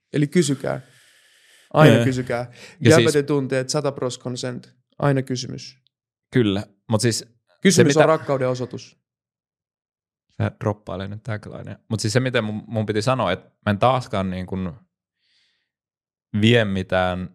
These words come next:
Speaker 2: naisilta pois ja ei oo niin kun pointti se, että nyt, tai se, mitä me puhuttiin just siitä, että niin kun totta kai niin kun naiset on ollut tosi niin paljon niin kun huonommassa tilanteessa ja joutuu niin kun taistelemaan omien oikeuksiensa puolesta,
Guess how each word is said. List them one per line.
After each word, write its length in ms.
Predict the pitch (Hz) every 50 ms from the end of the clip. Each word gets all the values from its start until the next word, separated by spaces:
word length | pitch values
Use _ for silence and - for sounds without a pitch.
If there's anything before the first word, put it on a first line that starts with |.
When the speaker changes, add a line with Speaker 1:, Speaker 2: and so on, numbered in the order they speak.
| _
Speaker 2:
naisilta 580 | 104 101 98 104 101 98 95 98 95 90 92 87
pois 500 | - - 131 135 127 113 104 92 - -
ja 80 | 90
ei 100 | 85 95
oo 60 | 98 95
niin 120 | 95 92
kun 100 | 92 92
pointti 480 | - _ - 104 98 92 92 - - 92
se, 240 | - 95 90 85
että 160 | 85 - - 92
nyt, 280 | 87 - - - _ _ _ _ _ _ _ _ _ _ _ _ _ _ _ _ _ _ _ _ _ _ _ _ _ _ _ _ _ _ _ _ _ _ _ _
tai 120 | 101 92
se, 100 | - 110
mitä 180 | 98 95 - 98
me 100 | 95 92
puhuttiin 480 | - 107 101 101 90 - - 85 -
just 180 | - - - -
siitä, 360 | - - 98 98 - 92 95
että 220 | 101 - _ 90
niin 120 | 85 95 90
kun 100 | 95 -
totta 260 | - 92 90 - -
kai 200 | - 98 95 92
niin 100 | 92 90
kun 140 | 92 90 92
naiset 380 | 92 92 92 87 95 90 _
on 100 | - -
ollut 180 | 95 95 90 -
tosi 200 | - 92 - 95
niin 160 | 92 92 92
paljon 380 | - _ 95 95 95 95 98 - _ -
niin 100 | 107 95
kun 280 | 101 95 - - _ _ _ _ _ _ _ _ -
huonommassa 420 | 120 117 113 107 104 101 - 113
tilanteessa 600 | 110 143 143 139 120 107 104 110 107 104 - -
ja 60 | 104 101
joutuu 180 | 101 101 104
niin 120 | 101 101 98
kun 80 | 98 -
taistelemaan 440 | - 127 127 117 - 104 101 98 98
omien 200 | 98 101 98 98
oikeuksiensa 580 | 101 117 117 113 107 101 - - 101 98 104 - - _ _ _ _
puolesta, 560 | - 165 156 123 110 104 104 - - 104 104